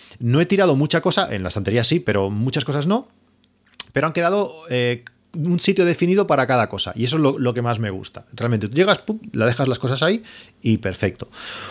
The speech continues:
Luego, otra cosa también muy interesante que, que me ha servido muchísimo es en los cajones, que es un organizador de cajones. En ikea creo que hay algunos que son como de tela,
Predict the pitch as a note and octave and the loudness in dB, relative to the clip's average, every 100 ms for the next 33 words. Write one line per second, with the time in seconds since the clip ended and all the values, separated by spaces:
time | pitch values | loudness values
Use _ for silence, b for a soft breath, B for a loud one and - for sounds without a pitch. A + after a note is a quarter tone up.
0 | B A#2+ D3+ G#3 G3+ F#3 F#3+ E3+ E3+ E3 | B 2 2 2 2 2 2 2 2 2
1 | E3 D#3 D#3+ D3+ E3 A2 - _ _ A2 | 2 2 2 2 0 -2 -4 _ _ 0
2 | G#2 G#2+ - G#2 A#2+ D3 C#3+ C#3+ B2 A#2 | 2 0 -2 0 0 2 2 2 2 0
3 | F#3 - D3 G3 - C#3+ D#3+ - - A#2+ | 0 0 -2 -6 -4 0 0 0 0 2
4 | A#2 - A2 - A2 F3 - C#3+ D3+ E3 | 2 2 -4 -2 -4 -4 0 2 2 2
5 | D#3 C3+ B2+ A#2+ B2+ C#3 C3 G#2+ F#2+ A#2 | 2 2 2 2 2 2 0 0 -2 -2
6 | D#3+ - B B B G#2 G#2 G2+ G#2 G2+ | -4 -8 B B B 0 2 2 0 0
7 | - C#3+ C#3+ C#3+ C#3+ C3 C#3+ - C3+ C3+ | 2 2 4 4 4 2 2 0 -2 -2
8 | B2+ A2+ A2 F3+ E3 A3+ | -2 0 0 0 0 0